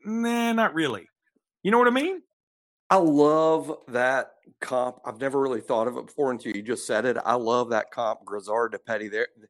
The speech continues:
Speaker 2: they are remarkably similar players. I will, I will say this for Petty.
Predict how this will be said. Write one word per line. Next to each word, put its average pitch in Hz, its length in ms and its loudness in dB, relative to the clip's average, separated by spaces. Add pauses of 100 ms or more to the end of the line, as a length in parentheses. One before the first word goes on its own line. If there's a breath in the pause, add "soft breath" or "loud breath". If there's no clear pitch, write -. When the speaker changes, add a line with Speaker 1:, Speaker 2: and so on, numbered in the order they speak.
(340)
Speaker 2:
they 135 300 -2
are 151 300 2
remarkably 117 880 -2
similar 123 880 -2 (640)
players. 98 640 -4 (240)
I 113 100 0
will, 143 260 0
I 139 60 2
will 170 180 0
say 143 180 0
this 123 260 2
for 110 160 -6
Petty. 104 460 -6